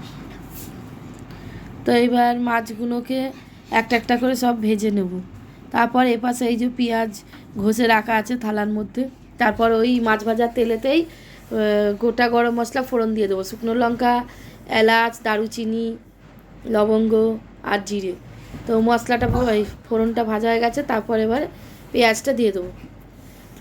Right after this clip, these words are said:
পেঁয়াজটা লাল লাল হয়ে গেলে এবার আমার ওখানে তোমার একটু টমেটো ঘষে রাখা আছে, তো পেঁয়াজেতে একটু নুন দিয়ে দিলাম, কারণ কি টমেটোটা দিলে না ছেটকাবে খুব, পেঁয়াজ দিলেও ছেটকায়।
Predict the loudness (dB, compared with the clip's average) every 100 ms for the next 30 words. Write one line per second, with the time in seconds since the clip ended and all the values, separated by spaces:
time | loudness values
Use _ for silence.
0 | 2 4 4 0 0 2 2 2 0 2
1 | 0 0 0 0 -2 -10 -20 -20 -10 -4
2 | 0 2 2 2 0 0 -2 0 -2 -2
3 | -2 -2 -2 -8 -14 -20 -20 -20 -14 -6
4 | -6 -2 -2 -2 -2 2 2 2 2 2
5 | 0 -2 0 0 0 -2 2 2 2 -4
6 | -12 -20 -20 -8 -4 -2 -2 -2 0 0
7 | 0 0 0 -2 -2 0 0 0 0 2
8 | 2 0 -4 -14 -20 -20 -18 -2 0 2
9 | 0 0 -2 -2 -8 -18 -20 -20 -18 -18
10 | -18 -18 -18 -18 -12 2 2 4 0 0
11 | 0 2 2 2 0 -4 -4 -2 -2 -2
12 | -6 -14 -16 -20 -20 -6 0 0 2 2
13 | 2 0 0 2 2